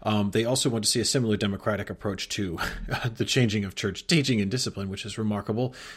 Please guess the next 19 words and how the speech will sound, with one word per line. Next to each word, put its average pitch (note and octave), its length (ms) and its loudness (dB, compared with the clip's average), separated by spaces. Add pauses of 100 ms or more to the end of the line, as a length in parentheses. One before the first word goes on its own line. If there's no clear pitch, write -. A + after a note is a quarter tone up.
(100)
They A#2 100 4
would A2+ 140 2
like A2 160 0
to G#2+ 80 -2
see A2+ 220 2
bishops, G#2 580 -2
uh, F2 300 -6
basically C#3 460 -2
reduced A2 680 -2
to A2 80 -4
sort A2 240 -4
of G2+ 220 -4
an G#2+ 140 -4
executive A2+ 640 -4
function G#2+ 440 -4
that G2+ 120 -6
can G2+ 140 -6
be G2 120 -8
overridden A2 800 -2